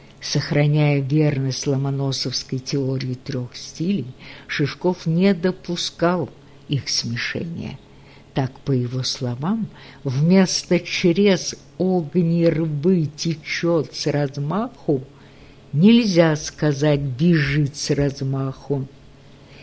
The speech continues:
Или в похвальном слове кому, к какому-нибудь полководцу высокое обращение «герой», «вселенная тебе девица»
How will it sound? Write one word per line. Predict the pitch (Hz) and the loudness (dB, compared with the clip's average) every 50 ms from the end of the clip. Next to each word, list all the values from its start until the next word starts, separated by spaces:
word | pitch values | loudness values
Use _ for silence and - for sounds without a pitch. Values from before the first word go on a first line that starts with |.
| - - - - - | -20 -20 -10 2 6
Или | 196 208 202 190 196 | 8 10 10 10 8
в | 190 - - | 6 4 -2
похвальном | - - 196 190 - - - 151 170 185 185 180 175 175 170 165 165 165 | -2 -2 -2 -2 -2 -4 -2 0 2 2 2 2 2 2 0 0 0 -2
слове | 160 - - 190 196 247 262 233 214 175 147 135 - - - - - - | -2 -2 -2 -2 -2 -2 -2 0 2 2 2 2 0 -6 -14 -20 -14 -2
кому, | - 175 165 165 170 165 160 147 | 0 2 2 4 2 0 0 -2
к | 156 - | -4 -6
какому-нибудь | - 156 151 151 - - 165 151 147 147 151 147 151 156 147 135 151 151 147 147 - - - | -4 -4 -4 -4 -2 0 0 2 2 2 2 2 2 0 0 0 -2 -2 -2 -2 -4 -8 -4
полководцу | - 139 135 135 - - 143 135 127 139 190 233 247 - - - - 139 | -4 -4 -4 -4 -4 -4 -4 -4 -2 -2 -2 -2 -4 -6 -10 -8 -6 -6
высокое | 131 120 147 160 143 - - - 170 170 165 151 135 127 - - 143 131 135 127 - - - - - - - - | -2 -2 0 0 0 -2 -2 0 0 2 2 2 0 -2 -4 -4 -2 -2 -2 -2 -4 -8 -12 -18 -20 -20 -10 -4
обращение | - 143 127 131 147 147 147 147 - - - - 180 165 151 139 131 135 131 131 | -4 -4 -2 0 0 0 0 0 -2 -4 0 2 4 4 4 2 0 0 0 0
«герой», | 120 120 117 135 131 123 127 139 175 214 208 180 156 135 123 - 170 123 - - - - - - - | -2 -2 0 0 0 0 0 0 2 2 2 2 2 0 -2 -4 -6 -10 -14 -20 -20 -20 -20 -20 -6
«вселенная | - - - - - 165 165 160 151 147 160 180 190 196 190 185 180 170 170 170 170 170 170 165 | -2 0 0 2 4 4 4 4 4 4 4 6 4 4 4 4 2 2 2 2 2 2 2 0
тебе | 160 165 - - - 151 147 - - 147 170 180 165 | 0 -2 -4 -2 0 0 0 2 2 2 4 2 2
девица» | 135 117 143 151 127 104 117 147 190 226 233 202 - - - - - - 139 135 127 123 | 0 0 0 0 0 0 -2 0 0 2 0 0 -4 -6 -6 -6 -2 0 0 -2 -2 -4